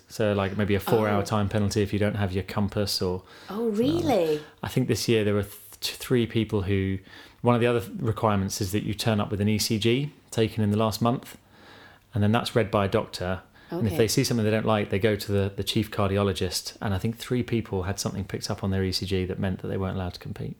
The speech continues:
Speaker 2: Really?
Speaker 1: Yeah. But, I mean, it, it could have been life-saving for them.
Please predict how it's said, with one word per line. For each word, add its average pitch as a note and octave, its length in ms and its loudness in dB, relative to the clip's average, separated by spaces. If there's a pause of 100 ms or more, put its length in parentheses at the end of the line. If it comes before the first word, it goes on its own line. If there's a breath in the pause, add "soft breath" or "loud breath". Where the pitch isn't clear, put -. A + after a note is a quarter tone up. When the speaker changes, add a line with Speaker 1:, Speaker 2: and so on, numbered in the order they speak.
Speaker 2:
Really? G3+ 800 2
Speaker 1:
Yeah. F2+ 180 -4 (760 soft breath)
But, E3+ 100 6
I E3 60 4
mean, D3+ 160 4
it, D3+ 80 2
it D#3 120 0
could C#3 120 2
have A2 80 -2
been G#2+ 100 2
life-saving G2 480 0
for F2+ 200 0
them. F2 200 -4